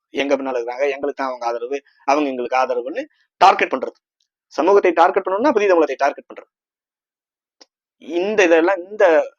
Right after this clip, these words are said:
ஆ, அரசியல் நுணுக்கங்களை புரிஞ்சுக்காம இருக்கக்கூடிய பலரும் அதற்கு வாய்ப்புகளை ஏற்படுத்தி கொடுக்கறதுனாலதான் இப்ப இப்படி எல்லாம் நடக்குது. இப்ப வன்னியர், ஆ, இடஒதுக்கீடு பத்து புள்ளி அஞ்சு பர்சன்ட் கொடுத்தாங்க ஏ டி எம் கே. அவங்களும் எலெக்ஷன் ஒட்டி கொடுத்தாங்க, அது, அது, அது வேற.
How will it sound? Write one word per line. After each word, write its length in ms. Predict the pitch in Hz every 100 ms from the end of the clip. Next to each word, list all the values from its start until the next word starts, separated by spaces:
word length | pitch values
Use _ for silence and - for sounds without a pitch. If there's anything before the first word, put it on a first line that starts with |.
| -
ஆ, 260 | 131 127 127 _ _
அரசியல் 540 | - 147 175 175 151 131
நுணுக்கங்களை 800 | 165 220 180 135 131 156 135 - _ _ _ _ _ _ _
புரிஞ்சுக்காம 600 | 190 208 170 143 131 151
இருக்கக்கூடிய 380 | 139 127 120 117 -
பலரும் 440 | 143 156 123 131 _
அதற்கு 300 | 120 120 107
வாய்ப்புகளை 500 | 104 170 208 135 143
ஏற்படுத்தி 400 | 131 - 117 107
கொடுக்கறதுனாலதான் 600 | 110 101 98 98 92 95 104 _ _ _ _ _ _ _
இப்ப 120 | _ 113
இப்படி 180 | 107
எல்லாம் 140 | 110 123
நடக்குது. 340 | 104 - _ _ _ _ _ _
இப்ப 140 | _ 123
வன்னியர், 360 | 147 214 214 180 147
ஆ, 120 | 135
இடஒதுக்கீடு 460 | 135 180 170 - -
பத்து 200 | 139 175
புள்ளி 160 | 170
அஞ்சு 140 | 143 127
பர்சன்ட் 240 | 131 160
கொடுத்தாங்க 360 | 135 117 104 90 - _ _ _ -
ஏ 40 | 151
டி 100 | 131
எம் 80 |
கே. 180 | 110 - _ _ _
அவங்களும் 380 | 120 160 180 170
எலெக்ஷன் 260 | 165 165
ஒட்டி 180 | 147 156
கொடுத்தாங்க, 260 | 165 147 139
அது, 160 | 131
அது, 140 | 131 135
அது 260 | 139 151 -
வேற. 360 | 147 160 160